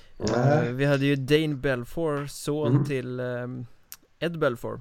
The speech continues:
Speaker 2: Han var ju i,
Speaker 1: Ja.
Speaker 2: i Lindlöven en sväng och var väl, eh, klippt oduglig. Eh,
Speaker 1: Mm.
Speaker 2: gillade väl mer att gå ut på krogen och dricka folköl, tror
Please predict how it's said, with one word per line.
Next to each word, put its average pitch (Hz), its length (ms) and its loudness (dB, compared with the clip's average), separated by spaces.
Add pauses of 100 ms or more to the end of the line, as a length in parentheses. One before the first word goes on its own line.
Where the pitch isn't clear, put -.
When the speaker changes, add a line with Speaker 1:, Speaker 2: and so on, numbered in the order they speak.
(140)
Speaker 2:
Han - 160 -14
var 135 60 -6
ju 135 180 -4
i, 131 40 -4
Speaker 1:
Ja. 101 240 4
Speaker 2:
i 139 100 -4
Lindlöven 131 560 0
en 151 60 -4
sväng 117 360 -6
och 107 280 -12
var 120 220 -6
väl, 120 320 -10
eh, 87 160 -14
klippt - 320 -10
oduglig. 123 920 -6
Eh, - 280 -10
Speaker 1:
Mm. - 120 -2 (1300)
Speaker 2:
gillade 123 320 -6
väl 127 120 -6
mer 123 200 -4
att 123 200 -6
gå 127 100 -6
ut 123 100 -10
på 127 100 -8
krogen 120 280 -6
och 127 60 -6
dricka 120 260 -10
folköl, 127 460 -10
tror - 160 -14